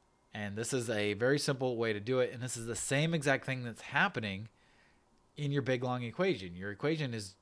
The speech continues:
simply doing the same thing, just in a little bit different way.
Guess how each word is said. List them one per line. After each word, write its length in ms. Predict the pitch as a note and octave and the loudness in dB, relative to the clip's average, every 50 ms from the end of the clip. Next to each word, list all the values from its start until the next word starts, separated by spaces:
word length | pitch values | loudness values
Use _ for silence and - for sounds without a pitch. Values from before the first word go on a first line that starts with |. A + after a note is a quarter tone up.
| _ _ | _ _
simply 460 | - - - - D3+ E3 - D3 B2+ | -4 -2 0 0 0 2 2 2 2
doing 280 | A2 G#2 B2 B2+ B2 A2+ | 2 2 0 -2 -2 -2
the 80 | A2 | -4
same 300 | G2 - - B2 B2 A2+ | -4 -4 -2 -2 -2 -2
thing, 440 | G#2 - D#3+ E3 D3+ A#2+ G#2+ G2+ G2 - - - - - - - _ _ | -2 0 2 2 2 2 0 -2 -4 -10 -14 -20 -20 -20 -20 -20 _ _
just 280 | - - D3+ E3 D#3+ - - - | -6 -2 -2 -2 -2 -4 -6 -8
in 140 | E3+ C#3+ C3 | -6 -4 -2
a 100 | C3 B2 | -2 0
little 280 | A#2+ A#2+ C3 C3+ C#3 | 0 0 2 2 2
bit 180 | B2 A#2+ A#2+ G2+ | 2 2 0 0
different 360 | G#2+ B2 A2+ - A#2 A2+ G#2+ | 0 -2 -2 -2 -4 -4 0
way. 400 | A2 D3+ E3 C#3 A#2 G#2+ G2+ G2 | 2 4 6 6 6 4 2 0